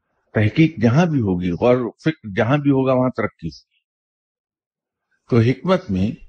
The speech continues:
बहुत बड़े पैमाने पर तहकीक होती रही। नतीजा ये हुआ कि बड़े-बड़े mind boggling type of treatment सामने आ गए।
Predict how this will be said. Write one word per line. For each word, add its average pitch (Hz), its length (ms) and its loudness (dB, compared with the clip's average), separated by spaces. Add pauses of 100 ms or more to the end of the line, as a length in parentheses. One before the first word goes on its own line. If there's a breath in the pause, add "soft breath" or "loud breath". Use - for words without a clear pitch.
(920)
बहुत 113 260 0
बड़े 131 260 2
पैमाने 135 420 2
पर 117 200 -6 (1700)
तहकीक 113 400 2
होती 104 340 2
रही। 85 300 0 (840)
नतीजा 107 420 0
ये 98 200 2
हुआ 92 280 0
कि 78 260 -14 (920)
बड़े-बड़े 98 640 0 (840)
mind 120 340 4
boggling 123 540 0
type 95 260 -2
of 85 120 -8 (1040)
treatment 104 440 0
सामने 92 420 -6
आ 69 140 -16
गए। - 240 -20